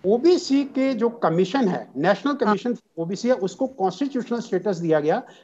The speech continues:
Speaker 1: जैसा कि constitutional status National Commission for Scheduled Caste, National
Speaker 2: जी।
Speaker 1: Commission for Scheduled Tribe को दिया गया है। और जैसे उनके लिए presidential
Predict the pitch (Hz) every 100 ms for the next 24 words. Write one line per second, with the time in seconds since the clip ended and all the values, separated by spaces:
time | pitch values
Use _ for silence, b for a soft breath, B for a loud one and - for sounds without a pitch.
0 | B 127 180 196 285 285 269 190 190 220
1 | 220 196 180 139 226 240 139 143 156 -
2 | 233 233 196 190 233 - 180 170 147 156
3 | 185 220 247 - - _ _ 147 165 160
4 | 240 196 190 190 240 - _ 190 156 220
5 | 214 196 185 202 165 185 170 170 240 B
6 | B 202 170 214 285 - 196 208 285 277
7 | 294 - 185 190 220 220 - 247 247